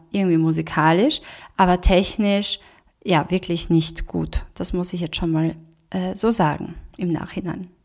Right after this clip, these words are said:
Also der Grund Nummer zwei, warum viele scheitern, ist eben der zu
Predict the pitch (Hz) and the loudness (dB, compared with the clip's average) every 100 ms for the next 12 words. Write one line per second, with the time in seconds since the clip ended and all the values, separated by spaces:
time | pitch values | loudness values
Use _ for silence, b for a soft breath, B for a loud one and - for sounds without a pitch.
0 | b b b _ 294 233 185 175 - 220 | b b b _ 4 4 2 2 4 6
1 | 240 190 180 180 - 165 190 233 240 190 | 6 6 4 2 4 6 6 4 2 2
2 | 190 202 196 - 214 190 - 170 175 185 | 2 0 0 0 2 2 4 4 4 2
3 | 220 208 208 185 180 - - - 160 180 | 2 2 0 -2 -4 -4 -10 -6 -4 -2
4 | 175 160 160 - 233 240 | -2 -2 0 2 2 0